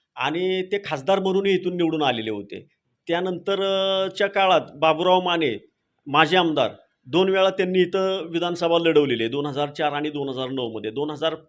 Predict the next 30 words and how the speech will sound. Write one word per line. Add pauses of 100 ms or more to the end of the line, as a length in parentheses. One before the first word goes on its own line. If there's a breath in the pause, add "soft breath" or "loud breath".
अ,
चौदा
मध्ये
आमचे,
अ,
डॉक्टर
नंदकुमार
तासगावकर (320)
यांनी
इथं
निवडणूक
लढवलेली
आहे. (240 soft breath)
त्याच्यामुळं
हा
मतदारसंघ
जवळपास (140)
शिवसेनेचाच
राहिलेला
आहे
आणि
शिवसेनेकडेच
राहिली
जागा,
यात
काही
शंका
वाटत
नाही
आम्हाला.